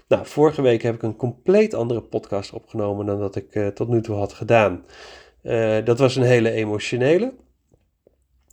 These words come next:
En helaas heeft die, eh, die vriend waarover dat gaat,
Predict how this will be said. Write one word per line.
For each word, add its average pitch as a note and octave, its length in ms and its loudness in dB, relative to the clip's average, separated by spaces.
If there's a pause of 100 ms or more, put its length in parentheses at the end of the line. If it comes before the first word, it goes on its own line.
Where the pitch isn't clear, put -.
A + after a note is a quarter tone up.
(140)
En D3+ 160 4
helaas C#3 600 4
heeft G#2+ 260 -6
die, G2 420 -8
eh, F#2+ 340 -12
die G2 180 -6
vriend C3 300 2
waarover F#2 400 -4
dat - 140 -18
gaat, - 460 -10